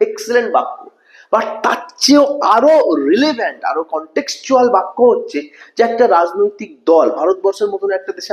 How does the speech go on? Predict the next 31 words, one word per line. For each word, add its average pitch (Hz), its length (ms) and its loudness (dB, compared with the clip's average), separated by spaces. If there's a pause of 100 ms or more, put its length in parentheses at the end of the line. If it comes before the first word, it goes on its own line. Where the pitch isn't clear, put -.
আমরা 196 140 0 (120)
প্রায় 170 340 2
দেখি 165 200 -4 (1000)
যে 339 100 4 (480)
বেশ 226 180 2
কিছু 226 160 -2 (100)
সমস্যা 208 400 0
যেখানটায় 208 440 0 (100)
আমরা 190 200 2 (520)
প্রাইমারি 175 420 2
সেক্টর 226 280 -4
থেকে 214 140 0 (100)
সেকেন্ডারি 226 440 0
সেক্টরে 202 360 0
যাবো, 175 120 4 (100)
সেকেন্ডারি 190 400 2
সে-, 196 140 -10 (120)
সেক্টর 185 280 0
থেকে 185 220 2
টার্সিয়ারি 180 440 0
সেক্টরে 190 300 -4
যাবো, 208 200 4
this 233 180 -6
is 254 120 -10
the 269 120 0
steps 269 300 -2
of 233 40 -2 (100)
economics। - 440 -4 (500)
সেই 262 200 4 (140)
জায়গাটার 233 540 2 (260)
উল্টে 240 360 0